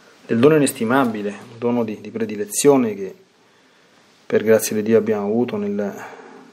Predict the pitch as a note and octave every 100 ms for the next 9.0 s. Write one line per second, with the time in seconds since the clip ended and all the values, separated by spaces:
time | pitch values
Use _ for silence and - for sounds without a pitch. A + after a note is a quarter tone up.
0 | - _ _ _ - A2 - - _ _
1 | _ _ _ A2 G2+ - G#2+ G#2 - A#2+
2 | G2+ G2 G#2 G2+ G2 - G2+ G2+ G#2 G2
3 | G2+ G#2 - - A2+ - - A2 G#2 -
4 | G2+ G2+ - - - - - _ _ _
5 | - A#2 A#2 - A#2 A2+ A2 G#2 G#2+ A2+
6 | A#2 - G#2+ G#2 G#2 G#2 G#2+ G#2+ G#2+ G#2
7 | - _ _ _ _ _ _ _ _ _
8 | - A2+ A2 - - G#2 G#2 G2+ G2 -